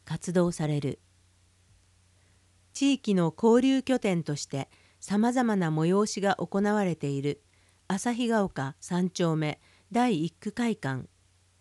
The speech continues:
ここでは、毎月第一火曜日、第四火曜日に、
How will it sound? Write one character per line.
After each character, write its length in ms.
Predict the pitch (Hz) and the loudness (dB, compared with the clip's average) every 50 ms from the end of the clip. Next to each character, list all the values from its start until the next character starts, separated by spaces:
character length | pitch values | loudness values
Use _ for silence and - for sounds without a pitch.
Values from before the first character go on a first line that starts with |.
| - - | -16 -8
こ 120 | - - | -8 -2
こ 140 | - - 202 | 2 4 4
で 120 | 196 185 175 | 6 6 6
は、 260 | 160 143 143 131 - - _ _ _ _ _ _ _ - | 4 4 2 -2 -6 -12 _ _ _ _ _ _ _ 0
毎 240 | 196 214 233 220 | 4 4 4 2
月 420 | - - - - - 196 185 - _ _ _ _ _ _ _ - | 0 -4 -10 -4 0 0 0 -2 _ _ _ _ _ _ _ -2
第 320 | 175 208 202 214 233 240 | 0 2 4 4 4 2
一 220 | 226 - - 226 | 2 -2 -6 -6
火 160 | - - 214 220 | -2 0 4 6
曜 220 | 220 226 214 196 | 6 6 6 4
日、 260 | 143 139 139 - - _ _ _ _ _ _ _ _ _ _ - | 2 0 -4 -4 -6 _ _ _ _ _ _ _ _ _ _ -2
第 260 | 190 208 220 240 233 | 0 2 4 4 6
四 220 | 240 233 233 226 - | 6 4 4 2 0
火 160 | - 214 220 | 0 2 4
曜 240 | 226 220 208 185 143 | 6 6 6 4 2
日 120 | 143 143 | 0 -2
に、 260 | 143 139 139 139 147 | 0 0 -2 -2 -6